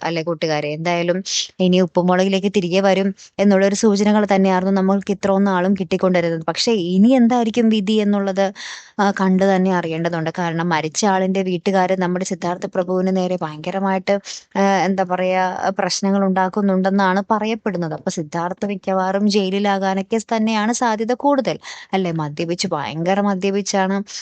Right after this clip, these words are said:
സിദ്ധാർത്ഥ പ്രഭു അന്ന് വണ്ടി ഓടിച്ചിരുന്നതും, പോരാത്തതിന് നാട്ടുകാരോടും അത് ചോദി-, വണ്ടി ഇടിച്ചപ്പോ ചോദിക്കാൻ വന്ന, രക്ഷപ്പെടുത്താൻ വന്ന നാട്ടുകാരോടും പോലീസുകാരോടൊക്കെ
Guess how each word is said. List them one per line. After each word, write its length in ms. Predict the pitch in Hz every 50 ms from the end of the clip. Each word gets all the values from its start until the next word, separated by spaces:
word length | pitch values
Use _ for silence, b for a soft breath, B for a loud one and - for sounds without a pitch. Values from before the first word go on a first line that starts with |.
| B B -
സിദ്ധാർത്ഥ 400 | - 226 185 180 185 180 185 185
പ്രഭു 280 | 196 185 196 190 185 185
അന്ന് 200 | 180 180 185 180
വണ്ടി 260 | 180 165 165 165 180
ഓടിച്ചിരുന്നതും, 640 | 185 185 180 175 - 190 180 180 175 170 175 175 180 170
പോരാത്തതിന് 600 | - - 160 156 156 156 160 165 - - 190 185 185
നാട്ടുകാരോടും 680 | 175 156 151 - - 175 170 170 175 180 185 190 170 160
അത് 140 | 156 156 175
ചോദി-, 340 | - - 185 165 156 156 156 165
വണ്ടി 260 | 156 151 151 151 170
ഇടിച്ചപ്പോ 360 | 175 170 170 - 180 175 180
ചോദിക്കാൻ 520 | 175 - 190 160 156 160 165 - 190 185
വന്ന, 220 | 190 190 190 185 170
രക്ഷപ്പെടുത്താൻ 600 | 160 156 - - 196 180 196 190 180 - 190 185
വന്ന 140 | 190 190 190
നാട്ടുകാരോടും 760 | 190 185 165 165 - - 185 185 185 185 190 190 202 214 202
പോലീസുകാരോടൊക്കെ 960 | 190 175 170 165 170 190 196 - 208 202 202 196 202 196 202 196 - 196 208